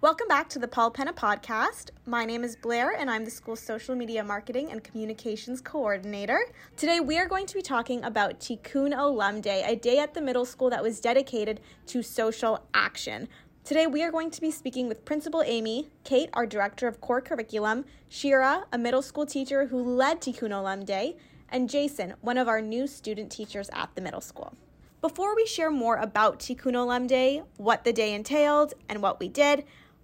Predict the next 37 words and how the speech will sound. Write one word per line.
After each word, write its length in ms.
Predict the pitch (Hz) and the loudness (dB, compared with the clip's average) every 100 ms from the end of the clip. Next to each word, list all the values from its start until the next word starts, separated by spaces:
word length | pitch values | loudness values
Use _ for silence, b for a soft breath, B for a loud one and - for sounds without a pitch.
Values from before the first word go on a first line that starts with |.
| _ | _
we're 200 | 302 381 | 2 4
going 160 | 427 440 | 4 2
to 40 | 427 | 2
talk 200 | 269 277 | 2 4
about 220 | 262 247 | 2 0
the 60 | |
school's 420 | - - 254 262 220 | -8 -2 2 2 2
value 720 | 208 208 202 170 107 - 214 - | 4 6 4 2 -6 -6 -8 -8
of 100 | 208 | -6
Tikkun 320 | 220 - 202 | -8 -4 -4
Olam, 380 | 170 131 107 175 - | -4 -4 -6 -4 0
otherwise 400 | 285 359 339 294 | 2 4 4 4
known 220 | 240 226 | 0 0
as 240 | 175 196 | -2 -4
social 280 | - - 233 | -6 -4 -2
action 460 | - - - 220 220 | -2 -4 -6 -6 -4
or 180 | - 233 | -4 -4
social 360 | - 202 254 | -4 -4 0
justice. 560 | 247 349 - 180 - - B B | 2 2 2 -4 -6 -18 B B
So, 160 | 320 | -2
Amy, 260 | - 320 320 | 0 0 2
why 180 | 277 370 | 4 4
don't 160 | 523 | 4
we 80 | 539 | 0
start 260 | - 339 285 | 0 2 2
with 160 | 277 | 0
you? 220 | 247 247 - | 0 -2 -2
Can 200 | 262 269 | -2 -2
you 100 | 508 | -2
share 420 | - - 240 233 | -2 4 4 4
how 240 | 240 226 226 | 4 2 4
the 120 | 240 | 2
school's 400 | - 214 220 214 | -2 -4 -4 0
value 340 | 202 202 214 | 0 0 0
of 80 | 220 | -2
social 340 | - 214 220 | -4 -4 -4
justice 600 | 208 196 190 - 214 - | -6 -6 -6 -4 -4 -4